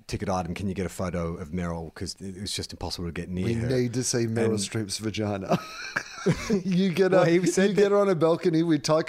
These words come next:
Speaker 2: Waititi and Rita Ora, <laughs> four o'clock in the morning, having a pash. That's all we'll settle for.
Speaker 1: Well, no, he said that he, um, it was a coincidence. He wasn't,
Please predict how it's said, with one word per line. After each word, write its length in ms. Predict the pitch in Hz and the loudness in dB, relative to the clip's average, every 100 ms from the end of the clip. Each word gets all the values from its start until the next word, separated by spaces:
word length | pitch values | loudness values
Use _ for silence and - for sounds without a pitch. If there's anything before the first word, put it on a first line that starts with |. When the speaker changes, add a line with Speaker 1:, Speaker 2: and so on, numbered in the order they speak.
| 180 | 0
Speaker 2:
Waititi 480 | 165 156 147 147 147 | 2 2 4 2 2
and 140 | 139 | 4
Rita 240 | 143 160 | 4 4
Ora, 420 | 156 147 143 131 - | 4 4 6 4 2
<laughs> 880 | - - - 160 - - 180 185 - | 0 -8 -6 -4 -4 -2 4 4 6
four 260 | 196 165 | 6 6
o'clock 360 | 190 - 208 - | 4 4 2 4
in 140 | 214 | 4
the 100 | 196 | 4
morning, 640 | 196 175 170 170 170 226 - - - | 4 4 4 4 2 -2 -8 -10 2
having 300 | 156 170 185 | 2 4 2
a 60 | 175 | 4
pash. 600 | 185 143 113 - - - - | 4 4 2 -4 -6 -8 -8
That's 220 | - 151 160 | 0 2 4
all 220 | 170 180 | 4 6
we'll 140 | 180 | 4
settle 320 | 175 160 147 | 4 4 2
for. 280 | 120 117 131 - - - - - - - - - - - | 2 0 0 -2 -6 -16 -16 -20 -20 -20 -20 -20 -20 0
Speaker 1:
Well, 160 | 143 170 | 4 4
no, 80 | 165 | 4
he 220 | 156 185 | 4 2
said 320 | - 196 156 | 2 0 2
that 280 | 160 143 - | 2 2 -4
he, 460 | - 147 143 143 - | 0 2 2 0 -4
um, 460 | 127 127 123 123 - | 0 2 2 -2 -2
it 60 | - | 0
was 100 | 131 | 0
a 60 | |
coincidence. 480 | - 151 165 147 101 | 0 0 2 0 0
He 80 | 135 | 2
wasn't, 360 | 156 156 135 | 2 2 -2